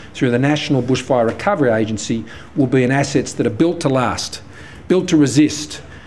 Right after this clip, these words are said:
built to survive longer, hotter, drier summers, building back better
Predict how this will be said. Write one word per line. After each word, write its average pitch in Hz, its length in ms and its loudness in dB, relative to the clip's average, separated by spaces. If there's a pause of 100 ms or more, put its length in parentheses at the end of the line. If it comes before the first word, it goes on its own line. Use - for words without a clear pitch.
(360)
built 190 260 -2
to 160 100 0
survive 147 540 0
longer, 147 380 2
hotter, 135 180 2
drier 123 440 0
summers, 110 460 -2 (140)
building 156 260 4 (140)
back 131 200 -6
better 123 240 0